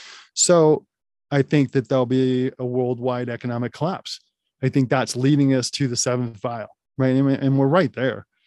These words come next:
The evil ones control the economy. The evil ones have it propped up by printing trillions of dollars. They'll tank it when they wanna tank it, and not a moment soon. When they're ready, they'll do what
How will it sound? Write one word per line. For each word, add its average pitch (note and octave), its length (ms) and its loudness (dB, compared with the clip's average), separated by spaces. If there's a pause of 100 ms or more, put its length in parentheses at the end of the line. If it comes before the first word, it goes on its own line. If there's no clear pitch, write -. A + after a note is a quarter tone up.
(300)
The B2+ 140 0
evil G3 180 4
ones C3+ 240 2
control C3+ 340 0
the A2+ 120 -6
economy. A2 520 -6 (100)
The C#3 80 2
evil D3+ 260 4
ones B2+ 200 2
have C3 200 0
it A#2+ 100 -2
propped C3+ 380 -2
up A#2 160 -2
by A#2 140 -2
printing B2+ 380 -2
trillions B2+ 380 -2
of A2+ 80 -6
dollars. A#2 340 -10 (480)
They'll F#3+ 180 4
tank G3+ 340 0
it A2+ 120 2
when C3 140 0
they B2+ 100 2
wanna B2 240 0
tank C3+ 300 -4
it, G#2 180 -10
and B2+ 140 -2
not A#2+ 180 -4
a C3 40 0
moment D3+ 360 2
soon. B2 380 -4
When C3 200 0
they're F3+ 140 0
ready, D3+ 340 0
they'll B2+ 240 -2
do B2+ 180 -6
what B2 140 -4